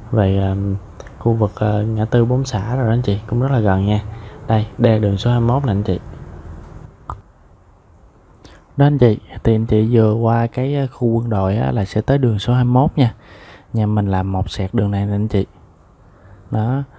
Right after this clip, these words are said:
thì đây, đây là đường trước nhà mình, đường trước nhà là đường bê tông hiện hữu chắc khoảng tầm bốn năm mét, rộng rãi thông thoáng á anh chị ha.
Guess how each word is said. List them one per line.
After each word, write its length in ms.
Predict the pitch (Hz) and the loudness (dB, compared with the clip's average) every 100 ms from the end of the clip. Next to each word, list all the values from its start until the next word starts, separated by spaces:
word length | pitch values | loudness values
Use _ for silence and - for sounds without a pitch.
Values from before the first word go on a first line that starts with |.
| - _ | -20 _
thì 140 | 110 | 0
đây, 200 | 104 107 110 | 2 0 0
đây 140 | 120 113 | 0 2
là 120 | 107 | 2
đường 260 | 101 101 | 2 0
trước 180 | 104 135 | 0 -2
nhà 180 | 139 110 | 0 0
mình, 240 | 104 101 | 0 2
đường 200 | 101 98 | 2 0
trước 220 | 95 131 135 | 0 -2 0
nhà 120 | 110 | 0
là 120 | 101 | 2
đường 220 | 101 101 | 2 2
bê 140 | 110 117 | 2 2
tông 260 | 107 107 | 0 0
hiện 140 | 101 101 | 0 0
hữu 180 | 87 | 0
chắc 140 | 87 127 | 0 0
khoảng 220 | - 110 | -2 -2
tầm 220 | 113 104 | 0 0
bốn 200 | 107 135 | 0 0
năm 160 | 143 120 | 0 0
mét, 220 | 139 - | -2 -2
rộng 200 | 87 92 | -2 -2
rãi 200 | 85 95 | -2 -2
thông 180 | 120 117 | -2 -2
thoáng 180 | 107 131 | -2 0
á 80 | |
anh 120 | 143 131 | 0 2
chị 120 | 98 | 2
ha. 200 | 104 | 2